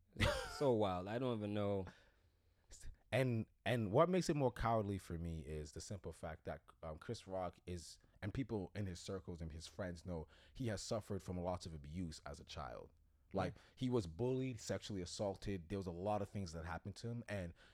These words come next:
Speaker 2: he didn't, he didn't even know how to respond in that moment because of the
Speaker 1: 'Cause of
Speaker 2: trauma
Speaker 1: his,
Speaker 2: that he
Speaker 1: 'cause,
Speaker 2: felt
Speaker 1: and
Speaker 2: in
Speaker 1: he,
Speaker 2: the past.
Speaker 1: I saw the thing where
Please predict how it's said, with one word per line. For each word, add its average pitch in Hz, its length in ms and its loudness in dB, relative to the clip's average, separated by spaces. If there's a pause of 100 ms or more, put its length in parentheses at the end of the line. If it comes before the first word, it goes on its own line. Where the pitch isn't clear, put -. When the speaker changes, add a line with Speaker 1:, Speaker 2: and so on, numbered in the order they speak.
(120)
Speaker 2:
he - 180 -4
didn't, 135 300 2
he 135 160 -4
didn't 139 260 0
even 113 320 0
know 104 240 4
how 101 180 0
to 92 60 2
respond 92 460 -2
in 90 60 -4
that 85 140 -6
moment 98 360 -4
because 90 560 -6
of 82 160 -8
the - 60 -18
Speaker 1:
'Cause 196 100 0
of - 20 -4
Speaker 2:
trauma 180 220 0
Speaker 1:
his, 165 100 0
Speaker 2:
that 185 80 -4
he 190 80 -4
Speaker 1:
'cause, 190 200 -2
Speaker 2:
felt 160 140 -4
Speaker 1:
and 180 120 -2
Speaker 2:
in 196 80 0
Speaker 1:
he, 214 80 2
Speaker 2:
the 196 60 -2
past. - 260 -6
Speaker 1:
I - 20 -4
saw 233 240 0
the 156 80 2
thing 175 260 0
where 135 280 4